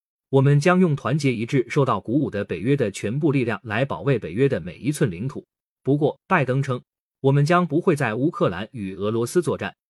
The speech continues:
如果北约和俄罗斯之间发生直接冲突，则这将是第三次世界大战，这是必须努力防止发生的情况。”这并非拜登近日首次谈到第三次世界大战。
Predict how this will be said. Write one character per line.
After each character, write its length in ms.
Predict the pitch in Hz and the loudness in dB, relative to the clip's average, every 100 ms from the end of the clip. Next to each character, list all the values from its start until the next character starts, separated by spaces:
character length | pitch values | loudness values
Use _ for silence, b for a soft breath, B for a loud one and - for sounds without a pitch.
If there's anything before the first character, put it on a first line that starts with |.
| _ _ | _ _
如 160 | - 202 | 0 2
果 180 | 170 151 | 4 2
北 180 | 139 117 | 0 0
约 140 | 156 | -2
和 200 | 156 113 | 0 -4
俄 180 | 131 151 | 0 2
罗 160 | 143 | 2
斯 180 | 151 175 | 2 0
之 140 | 165 147 | 0 0
间 200 | 139 127 | -2 -2
发 240 | 151 147 | 0 0
生 200 | 147 151 | 0 -2
直 180 | 147 107 | -4 -4
接 140 | 139 | -2
冲 240 | 143 127 127 | -4 -6 -6
突， 220 | 127 120 _ _ - | -6 -8 _ _ 0
则 220 | 143 165 | 2 4
这 160 | 196 | 2
将 200 | 160 175 | 2 0
是 200 | 180 160 | 0 -2
第 160 | 131 156 | 0 -2
三 240 | 139 185 | 0 0
次 240 | 190 147 113 | 0 -2 -2
世 160 | - | -4
界 140 | 139 101 | -4 -4
大 160 | 117 | -6
战， 200 | 92 98 - _ _ | -6 -10 -12 _ _
这 100 | - | 2
是 220 | 202 185 170 | 4 4 2
必 180 | 208 | 2
须 160 | 156 185 | 0 0
努 200 | 123 90 | -2 0
力 160 | 139 117 | -2 0
防 200 | 107 160 | -4 -4
止 180 | 87 85 | -6 -2
发 200 | 131 139 | 0 0
生 160 | 175 | 0
的 80 | 160 | -2
情 220 | - 82 | -4 -12
况。” 180 | 98 107 _ _ _ _ | -10 -10 _ _ _ _
这 120 | - 180 | 2 2
并 160 | 196 | 2
非 160 | 160 170 | 2 0
拜 220 | 180 131 | 0 0
登 180 | 147 151 | -2 -2
近 180 | - 165 | 0 2
日 140 | 139 | 2
首 200 | 117 92 | 0 -6
次 140 | 87 175 | -4 -4
谈 240 | - 104 | -4 -4
到 160 | 143 123 - | -4 -2 0
第 160 | 151 | 0
三 260 | 143 185 190 | 2 2 2
次 220 | - 107 | 0 -4
世 160 | - 127 | -2 -4
界 160 | 104 | -4
大 160 | 117 92 | -4 -6
战。 180 | 92 | -8